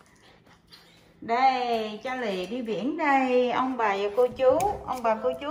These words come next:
theo Charlie nha. Đây. Wait for mommy. Wait.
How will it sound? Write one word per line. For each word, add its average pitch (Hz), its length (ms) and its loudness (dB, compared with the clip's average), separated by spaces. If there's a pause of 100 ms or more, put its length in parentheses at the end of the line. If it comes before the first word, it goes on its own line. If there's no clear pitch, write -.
(160)
theo 285 280 -4
Charlie 269 360 -2
nha. 247 560 -2 (880)
Đây. 226 420 -8 (2000)
Wait 339 300 -4
for 277 100 -6
mommy. 330 440 -2 (720)
Wait. 349 280 -2